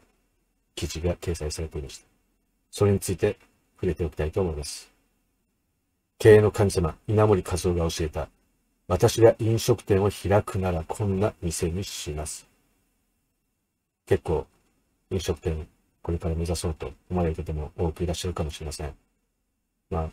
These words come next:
経営の神様が、<clears throat> どのように考えていらっしゃったのか、興味のある方も多いのではないでしょうか。では読んでいきましょう。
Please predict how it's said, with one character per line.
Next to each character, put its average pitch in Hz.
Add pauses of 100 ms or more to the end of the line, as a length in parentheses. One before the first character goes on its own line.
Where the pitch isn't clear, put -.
経 95
営 85
の 87
神 85
様 80
が、 76 (300)
<clears throat> -
ど 110
の 117
よ 98
う 85
に 76 (200)
考 90
え 78
て 80
い 78
ら 82
っ -
し -
ゃ 82
っ 82
た 78
の 71
か、 - (640)
興 92
味 80
の 80
あ 80
る 85
方 92
も 90
多 87
い 82
の 80
で 92
は 82
な 78
い 73
で -
し -
ょ 73
う -
か。 - (1080)
で 107
は 92
読 92
ん -
で 85
い 82
き -
ま 78
し -
ょ 82
う。 -